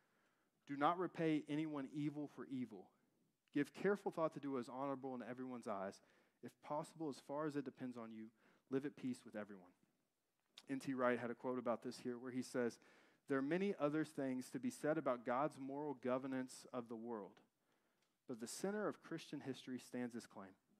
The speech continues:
Hear this here. "That when human evil reached its height, God came and took its full weight upon himself, thereby exhausting it and opening the way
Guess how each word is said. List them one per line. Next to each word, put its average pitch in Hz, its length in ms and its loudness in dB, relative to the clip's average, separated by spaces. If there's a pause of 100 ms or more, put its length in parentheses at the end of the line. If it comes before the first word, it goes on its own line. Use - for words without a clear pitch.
(120)
Hear 131 140 -2
this 113 220 -6
here. - 200 -12 (1040)
"That 127 140 0
when 131 220 0
human 202 520 -4
evil 151 420 0
reached 143 360 -4
its 131 160 -2
height, - 640 0 (640)
God 139 280 6
came 143 300 0
and 113 140 -4
took 139 180 -6
its 117 140 -6 (160)
full 185 200 4
weight 139 180 6
upon 127 280 -2
himself, 117 400 -6 (640)
thereby 139 460 2
exhausting 127 840 -2
it 131 160 -2 (140)
and 123 140 -6
opening 135 380 -2
the 131 60 -4
way 120 480 4